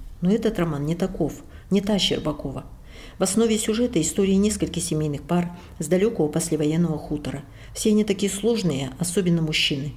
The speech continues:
А женщины рядом с ними все сплошь терпилы. Прямо-таки восточные типажи, независимо от образования и темперамента. "Поехала за мужем, не люблю, смирилась, зачем живу, вообще с ним живу, не понимаю, состарилась". Вот так они думают. Но, видно, таков их крест.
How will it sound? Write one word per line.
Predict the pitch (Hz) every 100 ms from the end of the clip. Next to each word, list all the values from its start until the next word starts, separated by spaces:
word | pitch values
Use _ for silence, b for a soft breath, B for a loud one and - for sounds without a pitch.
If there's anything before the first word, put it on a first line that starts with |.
| - - B B B
А | -
женщины | 240 254 254 160 156
рядом | 151 151
с | 143 156
ними | 139
все | - -
сплошь | 233 - 175 175
терпилы. | - 170 - 160 123 - B B -
Прямо-таки | 254 214 196 175
восточные | 170 170 208 202 180 175
типажи, | - 160 160 120 B B B
независимо | 180 175 175 175 160
от | 143
образования | 151 160 156 170 202 175
и | 151
темперамента. | 160 165 156 135 131 - 131 - - B B B -
"Поехала | 208 196 165 156
за | 156
мужем, | 160 220 226 214 180 165
не |
люблю, | 151 147 156 220 214
смирилась, | 214 147 147 175 220 208 170
зачем | 156 156 180 147
живу, | 139 151 196 214
вообще | 165 160 - 175
с | -
ним | 165 214 196
живу, | 196 180 180
не | 160 190
понимаю, | 151 139 139 170 170
состарилась". | 170 151 - 170 170 160 135 - B B
Вот | -
так | 214 160
они | 151
думают. | 143 131 135 120 - B B -
Но, |
видно, | 180 220 170
таков | - - 170 175
их | 147
крест. | - 147 135